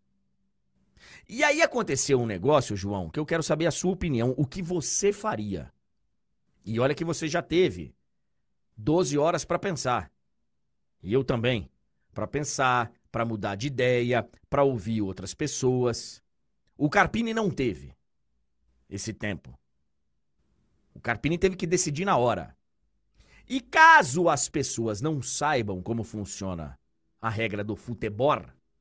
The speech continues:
ela funciona da seguinte forma, no que diz respeito às substituições.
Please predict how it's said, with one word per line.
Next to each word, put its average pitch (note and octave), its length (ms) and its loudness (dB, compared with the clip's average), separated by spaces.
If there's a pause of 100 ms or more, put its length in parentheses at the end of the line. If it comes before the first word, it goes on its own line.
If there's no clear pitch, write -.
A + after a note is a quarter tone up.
(580)
ela D3+ 180 2
funciona F3 360 0
da E3 100 2
seguinte E3+ 340 -2
forma, B2 600 2
no C3 120 -2
que C3+ 120 -4
diz B2+ 180 0
respeito B2+ 420 -2
às A#2 100 -2
substituições. - 1080 -8